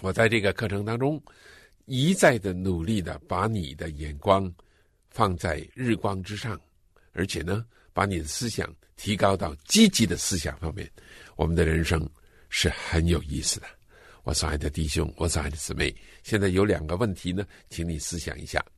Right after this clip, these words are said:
第一呢，就是你觉得你的人生是应该怎么过的？你应该从哪一方面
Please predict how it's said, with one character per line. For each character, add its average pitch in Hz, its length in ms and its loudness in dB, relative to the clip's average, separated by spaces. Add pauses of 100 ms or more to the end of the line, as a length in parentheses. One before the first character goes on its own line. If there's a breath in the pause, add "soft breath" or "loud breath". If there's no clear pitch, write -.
(200)
第 104 200 -2
一 147 120 10
呢， 160 100 8 (440 loud breath)
就 - 120 2
是 80 240 -4 (440 soft breath)
你 95 180 2
觉 92 260 4
得 120 160 2 (220)
你 90 180 -2
的 87 140 2
人 85 260 0
生 92 300 -2 (300)
是 - 200 -2
应 87 160 2
该 87 140 -2
怎 78 160 -6
么 71 120 -10
过 - 260 -6
的？ - 80 -20 (460 soft breath)
你 98 120 2
应 120 100 6
该 131 140 8
从 117 260 4
哪 123 140 8
一 95 300 4
方 147 200 6
面 117 240 0